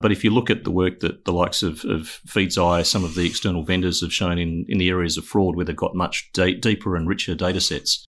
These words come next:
that they're able to get a, a seventy-five percent hit rate versus the one, two percent hit rate that, that, uh, Europol talk about in A M L. And it really underlined that we need to get the data sharing systems working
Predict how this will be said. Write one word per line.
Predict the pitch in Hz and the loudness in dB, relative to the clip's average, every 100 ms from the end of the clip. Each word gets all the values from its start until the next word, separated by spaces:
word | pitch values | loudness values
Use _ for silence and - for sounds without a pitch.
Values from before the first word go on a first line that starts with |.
| _ - | _ -2
that | |
they're | 110 101 | 2 4
able | 98 | 4
to | 90 | 2
get | 95 | 2
a, | 87 87 - | 4 2 2
a | 90 | 2
seventy-five | - 92 87 - 90 85 | 2 2 -2 0 0 2
percent | - - - | 0 -2 0
hit | 101 - | -2 0
rate | 82 78 - - | -2 -2 -6 -4
versus | 95 92 - 78 - | 0 2 2 0 0
the | 85 85 - _ - | 2 0 -4 _ -2
one, | 92 92 90 | 0 2 0
two | - 110 | 2 2
percent | 85 - 82 | 2 0 0
hit | 98 - | -2 -2
rate | 87 - | -2 0
that, | 87 - - | -2 -2 -2
that, | 90 - | -2 -2
uh, | 90 | 0
Europol | 92 101 98 90 82 | 2 2 2 0 -2
talk | - 85 | -2 -2
about | 82 82 | -2 -2
in | 87 | 0
A | 85 | -2
M | 80 90 | -2 -2
L. | 87 - _ _ _ _ - | -4 -6 _ _ _ _ 0
And | 110 | 4
it | |
really | 135 135 | 6 6
underlined | 113 101 98 104 98 | 6 4 4 6 4
that | 87 | 2
we | 98 | 2
need | 101 101 | 4 2
to | - | 0
get | 80 95 - - - | 0 2 2 -4 -4
the | 92 | 0
data | 101 101 92 | 2 4 2
sharing | - 92 90 | 2 2 2
systems | - 92 - 87 82 | 0 0 0 -2 0
working | 95 92 92 87 85 | 0 0 0 0 -2